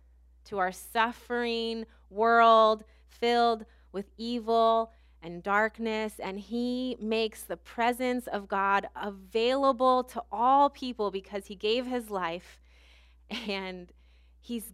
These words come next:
given us his spirit, and Jesus's presence is made alive in us. And that's the message that John the Baptist was, was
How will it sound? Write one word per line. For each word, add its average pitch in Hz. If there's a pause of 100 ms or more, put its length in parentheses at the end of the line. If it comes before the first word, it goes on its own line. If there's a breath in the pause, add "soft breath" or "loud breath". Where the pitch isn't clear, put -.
(100)
given 233
us 247 (100)
his 247
spirit, 165 (180)
and 196 (180)
Jesus's 240 (180)
presence 185 (180)
is 180
made 180
alive 185 (380)
in 170 (300)
us. - (520)
And 226
that's 262
the 269
message 285
that 269
John 254
the 247
Baptist 240
was, 226 (220)
was 233